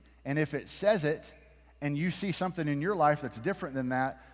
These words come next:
let me just go ahead and speed this up. You need to make an adjustment because he's right and you're <laughs> not. I mean, that's just, that's just how it works. And I know that sounds almost harsh at times,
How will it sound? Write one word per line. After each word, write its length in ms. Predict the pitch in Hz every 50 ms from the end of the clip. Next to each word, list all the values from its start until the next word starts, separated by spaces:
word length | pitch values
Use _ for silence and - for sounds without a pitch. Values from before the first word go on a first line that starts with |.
| - -
let 60 | 143
me 60 | 170
just 140 | 170 135 -
go 100 | 170 170
ahead 180 | 156 165 170
and 100 | 147 127
speed 340 | - - - - 160 175 151
this 220 | 160 196 185 - 147
up. 460 | 127 131 143 139 - - - - - 113
You 180 | 117 170 214
need 200 | 214 208 202 165
to 60 | 165
make 240 | 160 170 180 180 180
an 100 | 165 147
adjustment 640 | 135 113 110 185 208 196 - - 139 131 135 107 131
because 240 | 131 - 131 127 104
he's 260 | 117 185 220 202 160
right 380 | 165 165 156 156 160 170 - -
and 140 | 131 131
you're 100 | 139 139
<laughs> 260 | 170 165 135 151 - -
not. 380 | 156 131 - 131 - - - - - - - - - - - - - - - - - - - - - -
I 60 | 151
mean, 160 | 131 180 170
that's 220 | 156 143 - -
just, 240 | - 185 170 - - - - - - - -
that's 160 | - 180 -
just 160 | 190 202 175
how 220 | 185 196 202 214 202
it 100 | 165 160
works. 400 | 175 226 269 277 196 156 - 175
And 100 | 175 175
I 40 |
know 160 | 180 202 240 247
that 200 | 254 214 175 165
sounds 380 | - 190 190 185 180 165 - - - - - - -
almost 440 | 165 196 208 208 196 185 156 - -
harsh 560 | - - 170 220 254 269 254 196 156 - 156
at 160 | 151 131 -
times, 480 | - 170 196 208 208 180 156 143 120